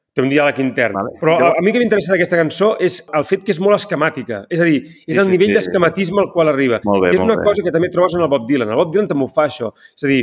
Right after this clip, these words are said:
Speaker 2: Sí, sí, sí.
Speaker 1: les lletres a vegades són tan esquemàtiques que és el que dius tu primer,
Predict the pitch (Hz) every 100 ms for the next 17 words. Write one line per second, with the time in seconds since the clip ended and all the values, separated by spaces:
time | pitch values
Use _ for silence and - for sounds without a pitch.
0 | 95 92 87 85 90 - 113 180 190 160
1 | 170 165 165 165 208 175 165 160 147 147
2 | 175 151 170 147 117 - 139 120 127